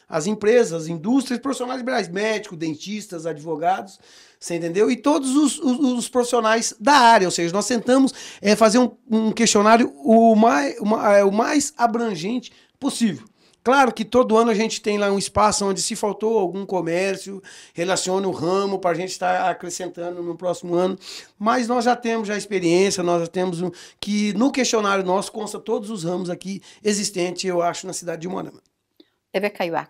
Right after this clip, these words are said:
Speaker 2: quantos homenageados terá esse
Speaker 1: Olha,
Speaker 2: ano?
Speaker 1: nós vamos entregar pra T V, nós vamos entregar pro programa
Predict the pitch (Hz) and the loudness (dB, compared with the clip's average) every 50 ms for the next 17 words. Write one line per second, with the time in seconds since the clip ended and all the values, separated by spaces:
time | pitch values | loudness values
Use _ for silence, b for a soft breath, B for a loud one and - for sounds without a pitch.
0 | _ _ _ - 214 220 220 - - - _ _ _ _ _ 165 165 - - 180 | _ _ _ -2 -2 -2 -2 -6 -20 -20 _ _ _ _ _ -20 -20 -10 -8 -4
1 | 180 185 180 175 170 165 - 170 160 156 156 - - - - 165 151 143 135 143 | -4 -2 -2 -2 -4 -4 -2 0 0 0 -2 -4 -16 -8 -6 -6 -4 -4 -6 -8
2 | - - - - - 277 262 233 185 190 - - _ _ _ - 190 196 196 170 | -10 -18 -16 -10 0 4 4 4 4 2 -4 -10 _ _ _ -6 -4 -4 -2 -2
3 | 220 226 233 208 196 208 190 190 170 156 156 151 147 - 147 143 - 180 165 139 | -2 -2 -2 -4 -6 -6 -4 -2 -2 -2 -2 -4 -4 -4 -6 -6 -2 -2 -4 -2
4 | 127 147 208 - - _ _ _ _ _ _ _ _ _ _ _ b b b b | -2 -4 -4 -6 -8 _ _ _ _ _ _ _ _ _ _ _ b b b b
5 | b - 143 135 143 175 175 175 175 - - 151 143 151 143 - - 156 - 165 | b -14 -12 -8 -6 -6 -6 -6 -8 -8 -8 -8 -6 -6 -8 -12 -12 -12 -10 -8
6 | 165 151 151 151 170 180 185 185 175 | -8 -6 -4 -4 -4 -4 -4 -8 -12